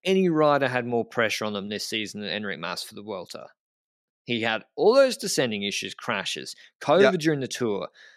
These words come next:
Speaker 1: If the team gets relegated, they, they might cease to exist. And he has to podium the Vuelta, has to,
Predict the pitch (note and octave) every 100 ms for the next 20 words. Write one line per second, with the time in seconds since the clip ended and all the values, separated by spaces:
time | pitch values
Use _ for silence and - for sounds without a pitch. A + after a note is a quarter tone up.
0 | _ _ F3 F3 E3+ C#3+ G#3 C4 B3+ G#3
1 | - C#3+ C#3 C#3 - G#2 G2+ F#2+ F#2+ -
2 | _ _ _ _ _ _ - D3 C3 B2+
3 | B2 A#2 A#2 A#2+ _ _ _ _ _ _
4 | - B2+ C3+ E3 E3+ - D3+ B2+ - A#2+
5 | G2+ - F#2 A2 - - - _ _ _
6 | _ _ _ _ _ _ - A#2+ A#2 A2
7 | _ - - - F3+ D3 - - C3+ D#3
8 | - - D#3+ - E3 D#3 D3 C3+ B2+ A2
9 | A#2+ A2 - F2+ C2+ _ _ _ - -
10 | F3 - - - A#2 -